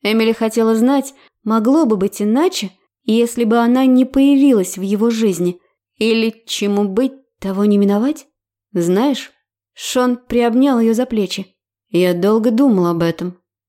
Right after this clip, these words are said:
Винить Еву очень легко и удобно. Но мне кажется, дело в нас самих. Ты... Он прямо посмотрел на Эмили, достойна, чтобы тебя любили на все сто.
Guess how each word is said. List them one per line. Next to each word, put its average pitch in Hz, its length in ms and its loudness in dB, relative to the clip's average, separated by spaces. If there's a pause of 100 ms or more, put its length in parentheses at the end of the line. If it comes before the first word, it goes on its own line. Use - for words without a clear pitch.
(140)
Винить 233 560 0
Еву 240 500 0
очень 233 380 0
легко 214 400 0
и 220 80 2
удобно. 190 520 -2 (380)
Но 190 140 -2
мне 208 180 0
кажется, 202 680 -4
дело 170 480 -2
в 165 40 0
нас 170 200 0
самих. 190 580 -4 (320)
Ты... 208 460 0 (320)
Он 214 180 0
прямо 233 420 -2
посмотрел 196 600 -2
на 214 280 0
Эмили, 175 400 -4 (300)
достойна, 190 800 0
чтобы 165 340 -6
тебя 170 320 -2
любили 180 480 0
на 170 240 -2
все 160 300 -4
сто. 214 380 -4